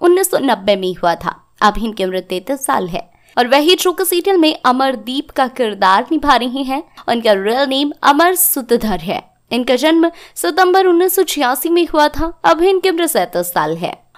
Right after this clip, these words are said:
और वहीं जो कि सीरियल में इंद्रजीत का किरदार निभा रही हैं, उनका रियल नेम ऋषि खुराना है। इनका जन्म पाँच अक्टूबर उन्नीस सौ बयासी में हुआ था। अभी इनकी उम्र इकतालीस साल है। और वहीं जो कि सीरियल में बलजीत का किरदार निभा रही हैं,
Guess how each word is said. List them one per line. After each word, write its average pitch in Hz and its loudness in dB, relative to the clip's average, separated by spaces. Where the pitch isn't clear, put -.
और 254 4
वहीं 285 4
जो 349 0
कि 349 -4
सीरियल 339 2
में 330 2
इंद्रजीत 269 -4
का 262 2
किरदार 220 2
निभा 302 4
रही 285 0
हैं, 302 -2
उनका 240 0
रियल 220 0
नेम 294 0
ऋषि 359 4
खुराना 214 0
है। 175 -6
इनका 269 2
जन्म 349 2
पाँच 277 2
अक्टूबर 302 0
उन्नीस 392 2
सौ 392 2
बयासी 233 2
में 254 -2
हुआ 156 -2
था। - -8
अभी 240 0
इनकी 262 -2
उम्र 285 0
इकतालीस 185 0
साल 143 -2
है। 170 -8
और 247 0
वहीं 320 4
जो 381 2
कि 392 -2
सीरियल 359 0
में 349 2
बलजीत 269 -2
का 294 0
किरदार 220 2
निभा 302 2
रही 269 -2
हैं, 269 -6